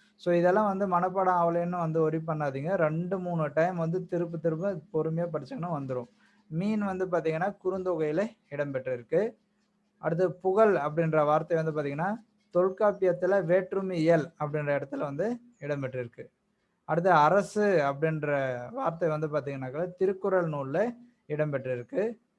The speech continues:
செய் அப்படின்ற வார்த்தை வந்து பாத்தீங்கன்னா குறுந்தொகையில இருக்கு. செய் அப்படின்னாக்கல குறுந்தொகையில இருக்கு.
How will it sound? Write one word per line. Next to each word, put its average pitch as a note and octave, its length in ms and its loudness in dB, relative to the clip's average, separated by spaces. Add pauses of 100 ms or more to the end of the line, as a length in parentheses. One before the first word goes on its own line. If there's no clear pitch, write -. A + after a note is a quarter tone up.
(180)
செய் G#3 600 0 (220)
அப்படின்ற D#3+ 500 2
வார்த்தை D#3+ 360 2
வந்து D#3 260 -2
பாத்தீங்கன்னா F#3 400 -2
குறுந்தொகையில E3+ 680 0
இருக்கு. C#3 520 -4
செய் F3 440 0 (100)
அப்படின்னாக்கல D3 600 -4
குறுந்தொகையில D#3+ 480 0
இருக்கு. E3 540 -4